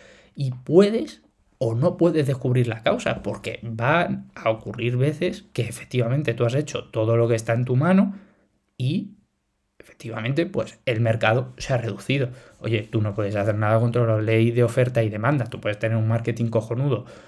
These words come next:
un producto cojonudo, pero todos los productos tienen un ciclo de vida y cuando está muriendo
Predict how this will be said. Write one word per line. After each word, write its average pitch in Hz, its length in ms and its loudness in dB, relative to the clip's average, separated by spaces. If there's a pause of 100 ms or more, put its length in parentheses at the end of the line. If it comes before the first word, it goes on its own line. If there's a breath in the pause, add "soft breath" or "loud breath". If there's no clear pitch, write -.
(160 loud breath)
un 110 180 -4
producto 107 420 -2
cojonudo, 127 640 2
pero 117 460 0
todos 107 240 -2
los 101 140 -6
productos 113 460 -2
tienen 123 420 -2
un 131 100 0
ciclo 113 320 -4
de 101 100 -4
vida 123 380 0 (120)
y 107 120 -10
cuando 101 260 -4
está 98 220 -2
muriendo 113 680 0